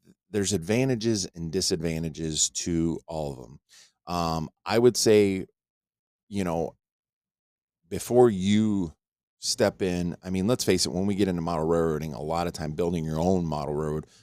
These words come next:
it's a solo thing. It starts out as a solo thing. But before you start getting into the club thing and, you know, I, I guess what I say,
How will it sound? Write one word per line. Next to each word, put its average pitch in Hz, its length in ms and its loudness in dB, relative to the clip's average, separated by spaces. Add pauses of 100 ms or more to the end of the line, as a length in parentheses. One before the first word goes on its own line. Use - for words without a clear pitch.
(180)
it's 85 160 -8
a 76 60 -4
solo 67 320 0
thing. - 260 -16 (460)
It 78 240 -4
starts 85 420 2
out 73 300 -4
as 73 160 -8
a 76 80 -4
solo 69 320 2
thing. 58 260 -14 (580)
But 110 260 6 (920)
before 101 280 4
you 147 100 4
start 117 280 2
getting 101 260 2
into 92 440 0
the 73 180 -12
club 104 340 0
thing 98 540 0
and, 82 540 -4 (440)
you 95 100 -6
know, 78 240 -4 (200)
I, 85 140 -10 (140)
I 85 80 -8
guess 85 240 -2
what 85 140 0
I 82 60 -2
say, 82 300 0